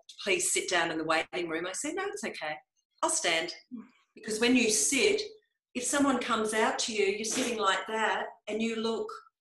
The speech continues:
you don't look like you're ready. Whereas you're standing, you're ready for action. They say,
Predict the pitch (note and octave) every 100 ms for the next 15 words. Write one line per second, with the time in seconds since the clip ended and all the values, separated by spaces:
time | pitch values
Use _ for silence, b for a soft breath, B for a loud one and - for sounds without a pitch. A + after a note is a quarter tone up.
0 | _ - A3+ - A3+ A3+ G#3+ G#3 G#3 G#3+
1 | F#3+ F#3+ F3+ E3+ F#3 C#4+ F4+ A#3+ G3 F#3+
2 | - G#3+ - - A#3+ C#4 F4+ G3+ F3 A#3+
3 | - C4+ C4 F#3 F3 E3+ D#3+ - B3 -
4 | - A3+ F#3 F3 F3+